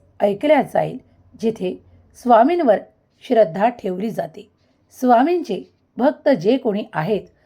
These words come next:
त्यांच्यावर स्वामी निरंतर कृपा करतात आणि त्यांच्याकडे तेच आशीर्वाद पाठवतात, ज्यामुळे त्यांच्या आयुष्यात घडोघडी चमत्कार घडू लागतात, त्यांना दैवी अनुभव येऊ लागतात.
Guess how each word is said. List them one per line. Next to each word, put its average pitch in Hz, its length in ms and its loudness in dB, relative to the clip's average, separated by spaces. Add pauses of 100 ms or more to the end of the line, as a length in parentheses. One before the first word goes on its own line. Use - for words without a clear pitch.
(220)
त्यांच्यावर 175 500 0 (320)
स्वामी 202 400 0
निरंतर 208 560 0 (300)
कृपा 220 280 2
करतात 180 440 -2 (480)
आणि 214 360 2
त्यांच्याकडे 180 580 -4 (460)
तेच 302 360 0 (280)
आशीर्वाद 262 500 0 (100)
पाठवतात, 202 560 0 (500)
ज्यामुळे 196 420 -2 (340)
त्यांच्या 226 380 -4
आयुष्यात 196 540 -6 (500)
घडोघडी 254 600 -2 (360)
चमत्कार 202 540 -4 (240)
घडू 220 240 2
लागतात, 180 440 2 (400)
त्यांना 190 340 2
दैवी 190 420 -2 (320)
अनुभव 311 380 4
येऊ 226 280 0
लागतात. 180 420 -2